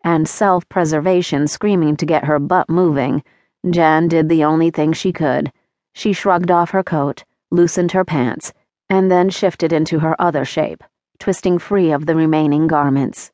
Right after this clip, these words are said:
Once upon a time, she'd pondered how her adult size could compact into her much smaller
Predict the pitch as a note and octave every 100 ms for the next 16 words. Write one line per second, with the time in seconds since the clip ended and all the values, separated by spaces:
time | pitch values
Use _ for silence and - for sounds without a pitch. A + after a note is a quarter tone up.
0 | _ _ _ _ _ _ _ _ _ _
1 | A#3 B3 F3 E3 D3+ C3 - F3+ C#3+ A2+
2 | B2 B2+ _ _ - - B3 A3 A#3+ A3
3 | D3+ C3+ C3+ C#3 D#3+ D3+ D#3 D#3 D#3+ E3
4 | F3 - - C3+ B2 C3 - - D3 D#3
5 | D3 E3 F#3 C#3 - D3+ D3 C#3+ D3 D3
6 | D#3 - - - E3 D3+ C3+